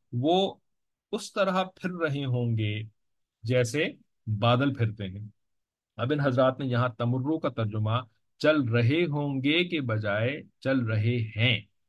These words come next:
चल रहे होंगे के बजाय चल रहे हैं करके ये दावा किया कि इस आयत में ज़मीन की हरकत का बयान है, क्योंकि पहाड़ों के चलने का मतलब यह है कि ज़मीन चल रही है, वरना पहाड़ हमारे, हमें चलते हुए नजर तो नहीं आते। तो इसका मतलब यह है कि जिस ज़मीन में पहाड़ है वो चल रहे हैं।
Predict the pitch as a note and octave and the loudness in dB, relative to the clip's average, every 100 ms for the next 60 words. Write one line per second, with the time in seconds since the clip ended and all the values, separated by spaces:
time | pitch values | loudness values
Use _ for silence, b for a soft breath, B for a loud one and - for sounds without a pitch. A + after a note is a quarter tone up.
0 | _ _ _ _ - C3+ B2+ A#2+ B2+ A#2+ | _ _ _ _ 0 2 2 2 0 -2
1 | A2 C#3+ A3 G3 F3+ C3+ A2+ A2 D3+ D#3+ | 0 0 2 2 2 0 0 0 -2 -4
2 | B2 A2+ A#2 A2+ A2 G2+ D#3 G#3 D#3+ C#3 | -4 -2 0 0 0 -2 -2 -2 -2 -2
3 | C3+ B2 A2+ A2 A2+ G#2+ G2 G2+ - _ | -2 0 0 2 0 -2 -4 -6 -14 _
4 | - C#3+ - B2+ B2+ A#2+ D#3+ A#2 A#2 C3+ | -6 -4 -2 -2 -2 -4 -4 -2 -2 -2
5 | C#3 C#3 A2+ A2 A#2+ - A2+ G#2+ A2 G#2+ | -4 -4 -4 -4 -6 -6 -6 -4 -2 -2
6 | G#2 G#2+ _ _ _ E3+ F3+ F#3 C#3+ A#2+ | -2 -10 _ _ _ -6 -4 -4 0 2
7 | A#2+ C#3 C#3+ C3+ B2 C3 B2+ B2 A#2+ B2 | 2 0 -2 -2 -2 -2 -2 -4 -4 -2
8 | A#2 A2 G#2 F2+ F#2 G2 C#3+ D#3 D#3 C#3 | 0 0 -2 -6 -8 -4 -2 -2 -2 -6
9 | - _ _ _ _ _ A2+ A2+ A2+ A2 | -10 _ _ _ _ _ 0 2 2 0
10 | G#2 A#2+ A2 G#2+ A2+ A2 A2+ A2+ A#2 A#2 | 2 2 2 2 0 -2 -2 -2 -2 -2
11 | B2+ B2+ A#2+ C3+ D3 G3+ E3 C#3 C3+ C#3 | -2 0 0 0 -2 -2 -2 -2 -8 -12
12 | B2+ D3 C#3 C#3+ D3+ E3 E3+ C#3+ C3 C#3 | -10 -10 -8 -6 -6 -6 -6 -4 -2 -4
13 | D3 D3+ D3+ B2+ C3+ E3 A#3 B3 G#3 F#3 | -4 -8 -6 -4 -4 -2 -2 -2 -4 -6